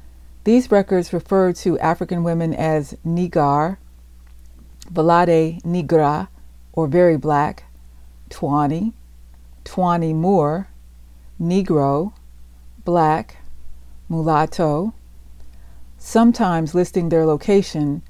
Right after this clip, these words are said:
of origin as Jamaica, Barbados, Ethiopia, Morocco, or generally as native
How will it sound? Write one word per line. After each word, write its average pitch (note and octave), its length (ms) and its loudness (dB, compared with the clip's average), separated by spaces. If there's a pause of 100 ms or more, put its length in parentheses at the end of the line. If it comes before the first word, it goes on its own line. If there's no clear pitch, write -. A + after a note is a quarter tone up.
(320)
of D#3+ 160 -4
origin F3 580 2
as C#3+ 560 -4
Jamaica, D#3+ 720 -2 (920)
Barbados, D#3+ 840 2 (180)
Ethiopia, E3+ 720 2 (360)
Morocco, F3 720 0 (480)
or E3+ 160 2
generally E3+ 520 2
as D3 440 0
native D3 500 -2